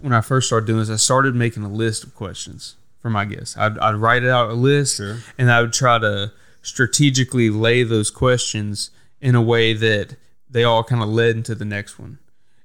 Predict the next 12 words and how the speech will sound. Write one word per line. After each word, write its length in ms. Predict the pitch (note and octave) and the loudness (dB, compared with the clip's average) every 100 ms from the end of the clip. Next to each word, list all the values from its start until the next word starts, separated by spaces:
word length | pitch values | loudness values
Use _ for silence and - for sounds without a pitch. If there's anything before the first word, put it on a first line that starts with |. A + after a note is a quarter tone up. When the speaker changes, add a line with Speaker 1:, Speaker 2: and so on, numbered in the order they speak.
| - | -6
Speaker 1:
And 220 | C3 A#2+ | 0 2
then 480 | A#2+ A#2+ A#2 G#2+ G#2 - - - - - - - A#2+ | 4 4 2 0 -4 -16 -20 -20 -20 -20 -20 -20 -2
doing 380 | B2 D#3 D3 A2+ | 2 4 4 2
that, 320 | G#2 G#2+ - | 0 -4 -4
it 180 | B2 B2+ | -4 -2
kinda 240 | C#3 C#3+ C#3+ | 2 2 2
made 260 | C3+ C3 | 2 2
it 120 | G#2 | 0
not, 640 | A2 A2+ A2+ A#2 G2+ - - - - - - - - - - - - - - | -2 -2 0 2 0 -4 -18 -20 -20 -20 -20 -20 -20 -20 -20 -20 -20 -20 -2
not 240 | B2+ B2 | 2 4
as 140 | B2 A2 | 4 2
authentic, 680 | G2 - A#2+ D3+ C#3 - | -2 -2 0 0 -2 -4